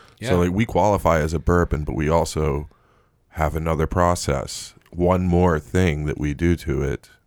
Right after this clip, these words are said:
Speaker 2: and that's what makes it Tennessee whiskey, to
Speaker 1: Totally.
Speaker 2: differentiate it from the bourbons that are literally only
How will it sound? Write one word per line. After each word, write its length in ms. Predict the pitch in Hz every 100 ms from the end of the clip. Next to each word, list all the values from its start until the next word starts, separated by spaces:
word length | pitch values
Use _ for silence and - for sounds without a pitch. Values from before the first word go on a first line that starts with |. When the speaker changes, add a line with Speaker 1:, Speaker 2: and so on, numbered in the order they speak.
| _ _ - -
Speaker 2:
and 160 | 78 80
that's 280 | 87 95 -
what 140 | 78
makes 240 | 71 65 -
it 120 | -
Tennessee 480 | - 64 - - 62
whiskey, 460 | 60 - - 50 - - - _ 85
to 0 |
Speaker 1:
Totally. 300 | - 120 110
Speaker 2:
differentiate 880 | 92 76 80 76 73 - 60 50 55
it 180 | 64 -
from 560 | - 82 67 69 73 80 - - -
the 120 | 73
bourbons 560 | 73 73 76 71 58
that 160 | 69 64
are 180 | 67 73 - -
literally 360 | - 76 69 73
only 300 | 71 64 76